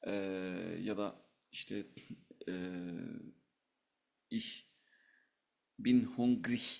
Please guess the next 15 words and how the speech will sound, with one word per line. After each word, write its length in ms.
ile 300
bizim 200
Türkçedeki 440
gibi 340
söyleyecek 420
olursak 360
zatın 340
tam 240
karşılığı 400
hungrig. 540
Hungrig. 640
Yani 500
hungrig 460
şöyle. 400
Hungrig. 500